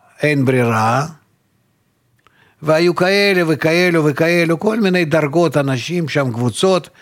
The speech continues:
שחשבו ולא רצו וכן רצו.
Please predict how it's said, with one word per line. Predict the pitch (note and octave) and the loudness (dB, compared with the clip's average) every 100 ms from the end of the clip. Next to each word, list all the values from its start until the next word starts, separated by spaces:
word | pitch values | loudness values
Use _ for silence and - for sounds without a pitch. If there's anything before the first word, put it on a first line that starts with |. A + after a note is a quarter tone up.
| - _ | -20 _
שחשבו | - F3 B2+ C3+ C3+ E3 F#3 E3+ | -6 -4 0 -2 0 2 2 2
ולא | C#3+ D#3 E3 | 0 0 0
רצו | D#3 C#3 - D#3 | 0 -4 -4 -2
וכן | C3+ G#2 D#3+ E3 | -2 -4 -2 -2
רצו. | D3+ C3+ D3+ C#3+ | -4 -2 -2 -2